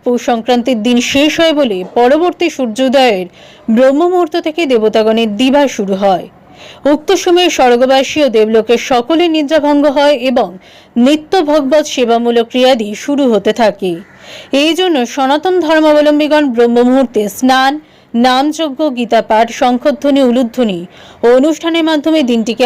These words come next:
আনন্দময় করে তোলেন ভক্তবৃন্দরা। অন্যদিকে গঙ্গাপুত্র ভীষ্ম তার পিতা শান্তনু থেকে বর পেয়েছিলেন যে তিনি যখন ইচ্ছা মৃত্যুবরণ করতে পারবেন। মহাভারতে কুরুক্ষেত্রের যুদ্ধের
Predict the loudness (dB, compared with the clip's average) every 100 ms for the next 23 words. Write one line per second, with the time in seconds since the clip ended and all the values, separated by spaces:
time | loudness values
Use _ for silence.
0 | 2 2 2 0 0 0 -2 0 2 2
1 | 2 2 2 0 -2 -2 -4 -4 -2 -2
2 | -2 -2 -6 _ _ _ _ _ _ _
3 | -4 2 2 2 -2 -2 -2 -4 -14 -12
4 | -2 2 2 2 0 -2 -4 -6 -4 -2
5 | -4 -2 0 0 0 0 0 -2 -2 -2
6 | 0 -2 0 0 0 -2 0 2 2 2
7 | -2 -2 -2 0 0 0 -2 -4 -12 -20
8 | -20 -8 -2 0 2 2 2 0 -4 -8
9 | -8 -2 0 2 2 0 -2 -2 0 0
10 | 2 0 0 0 2 2 0 0 -4 -18
11 | -20 -20 -8 0 2 2 0 0 -2 -2
12 | -4 -2 -4 -2 -4 -2 -2 0 0 0